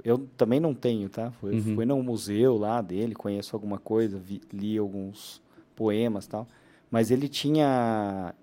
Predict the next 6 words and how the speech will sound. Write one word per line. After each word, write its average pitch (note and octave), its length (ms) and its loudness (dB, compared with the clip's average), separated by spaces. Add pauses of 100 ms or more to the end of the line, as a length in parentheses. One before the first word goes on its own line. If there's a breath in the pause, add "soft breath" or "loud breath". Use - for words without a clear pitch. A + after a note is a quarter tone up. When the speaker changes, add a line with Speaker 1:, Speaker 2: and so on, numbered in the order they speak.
(140)
Speaker 1:
é, F#2 720 -6 (920 soft breath)
a, - 100 -4 (480)
o A#2 80 -4
Fernando C3 380 4
Pessoa B2 420 2
próprio C#3 540 2